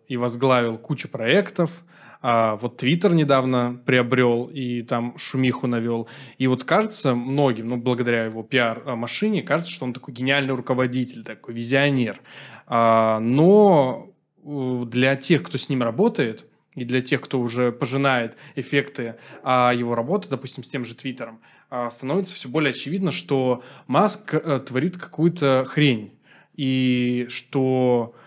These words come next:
о, он на самом деле такой не особо далёкий руководитель. А, и мы с этим, на самом деле, если будем глубже копать, мы будем больше с этим встречаться, что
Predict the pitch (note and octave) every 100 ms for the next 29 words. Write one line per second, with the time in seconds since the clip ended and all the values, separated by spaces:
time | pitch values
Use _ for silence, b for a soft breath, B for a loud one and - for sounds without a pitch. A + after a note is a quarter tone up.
0 | B B B - C3 A#2+ B2+ F3+ G#3 D3
1 | - D3+ D3 A#2+ C3+ C#3+ C3+ A#2+ A#2+ -
2 | - A#2+ A#2+ C3+ D3+ D#3 D#3 F#3 C3 B2
3 | C#3 B2+ - A#2+ C3+ C3+ B2+ A#2+ A#2 A2
4 | - b b b - B2+ A#2+ A#2 A#2 B2
5 | C#3+ C#3+ F3 F3 F3+ F#3 D#3+ D#3 C#3+ C#3
6 | C#3 C#3+ C3+ C#3+ B2 D#3 C#3 A2+ - A#2
7 | G#3 - B2+ C#3 D3+ C#3 C#3+ - C3 B2
8 | C3+ - B2 - - - B2